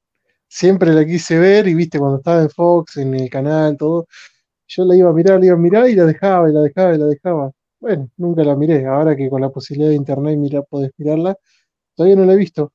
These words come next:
Tengo una deuda pendiente con eso, la he leído en la revista Láser, todo, pero nunca, nunca me puse a mirarla.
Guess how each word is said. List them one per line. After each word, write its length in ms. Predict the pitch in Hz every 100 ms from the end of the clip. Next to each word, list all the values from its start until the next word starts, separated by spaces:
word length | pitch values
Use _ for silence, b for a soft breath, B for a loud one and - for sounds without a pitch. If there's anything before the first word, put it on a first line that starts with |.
| _
Tengo 240 | 156 156
una 200 | 143 139
deuda 300 | 143 156 147
pendiente 320 | 139 139 151 143
con 160 | 147
eso, 420 | 185 185 175 165 147
la 100 | 147
he 60 |
leído 320 | 147 147 151
en 80 | 139
la 140 | 131 131
revista 340 | 139 139 139
Láser, 460 | 156 165 160 - 135
todo, 240 | 190 185
pero 180 | 156 156
nunca, 500 | 185 175 156 135 143 _ _ _ _ _ _ _ _ _
nunca 240 | 175 165
me 120 | 143
puse 220 | 139 156
a 20 | 147
mirarla. 340 | 139 131 131